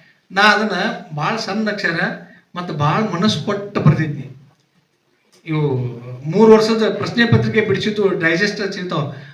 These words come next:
ಅದನ್ನ ತೊಗೊಂಡು ನಾ ಎಲ್ಲ ಪರೀಕ್ಷೆ ಪ-, ಪರೀಕ್ಷೆದಾಗ ಏನೇನು ಪ್ರಶ್ನೆ ಬೀಳ್ತಾವು ಆ ಥರ ನಾನು ಬರ್ಕೊಂಡು ಹೋಗಿನಿ.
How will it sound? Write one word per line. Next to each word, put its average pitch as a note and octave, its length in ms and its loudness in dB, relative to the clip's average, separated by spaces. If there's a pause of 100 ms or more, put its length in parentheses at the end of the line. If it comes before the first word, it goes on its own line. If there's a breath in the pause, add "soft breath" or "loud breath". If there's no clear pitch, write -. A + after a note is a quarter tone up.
ಅದನ್ನ F3 200 -2
ತೊಗೊಂಡು G#3 280 0
ನಾ G3 80 0
ಎಲ್ಲ F#3 340 2
ಪರೀಕ್ಷೆ F#3 260 -2
ಪ-, - 400 -6 (240)
ಪರೀಕ್ಷೆದಾಗ F#3+ 380 -6
ಏನೇನು F#3+ 240 -8
ಪ್ರಶ್ನೆ F#3 240 -8
ಬೀಳ್ತಾವು F3 500 -6 (300 loud breath)
ಆ E3+ 100 -10
ಥರ A#3 80 -2
ನಾನು A3 220 2
ಬರ್ಕೊಂಡು F#3 300 -2
ಹೋಗಿನಿ. F#3 520 -6